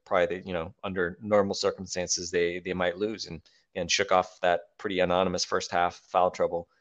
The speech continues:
and, um, ultimately comes, comes through and cuts down on some of the sloppiness in the second half and, and gets the Bucks to where they need to be. But, but yeah, I mean, it's, uh, again, not, not the way you wanna have to live for the next, you know, three months, let's say.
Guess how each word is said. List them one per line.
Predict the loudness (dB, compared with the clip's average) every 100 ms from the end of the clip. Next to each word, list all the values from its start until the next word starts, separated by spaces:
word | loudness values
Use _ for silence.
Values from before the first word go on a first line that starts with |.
| _ _ -6
and, | -4 0 4
um, | 4 4 0 -6
ultimately | -8 -6 -8
comes, | -6 -6 0 0 0
comes | 8 8 8
through | 4 6 8
and | 6 2 -6 _ -4
cuts | -2 6
down | 6 6
on | 4
some | -2
of | -4
the |
sloppiness | -4 -4 -4 -4 -6 -6
in |
the | -6
second | -4 -2
half | 0 -2 -4
and, | -14 _ _ _ -20 -8
and | -4 2
gets | 2 2
the |
Bucks | 2 2 2
to | 0
where | 2
they | 0
need | -2 -6
to |
be. | -8 -8
But, | -2 0 0 _ _ _ _ -10
but | 4
yeah, | 8 8
I |
mean, | 6 0
it's, | -2 -2 2
uh, | 2 0 -6 _ _ _ _ _ _
again, | 4 4 4
not, | 0 2
not | 8 8
the | 10
way | 6
you | 6
wanna | 6 6
have | 4 0
to | -4
live | -2 -4 4 6 6
for | 4 -4 0
the |
next, | 2 0 -4 -10 _ _
you | -4
know, | -4 -6 _ _ _
three | -6 -4
months, | -4 -6 -10
let's | -8
say. | -8